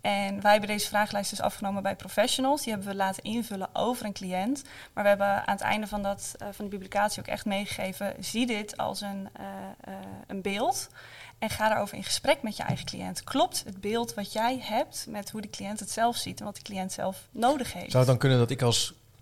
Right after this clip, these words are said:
Speaker 2: professional dus veel te veel ideeën heb over hoe ik jou moet helpen, veel te veel resultaatgebieden heb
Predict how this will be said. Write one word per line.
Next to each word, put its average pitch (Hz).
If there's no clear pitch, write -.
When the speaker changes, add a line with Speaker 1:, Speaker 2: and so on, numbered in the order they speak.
Speaker 2:
professional 123
dus 107
veel 156
te 135
veel 123
ideeën 123
heb 120
over 110
hoe 120
ik 110
jou 117
moet 113
helpen, 123
veel 143
te 131
veel 117
resultaatgebieden 120
heb 117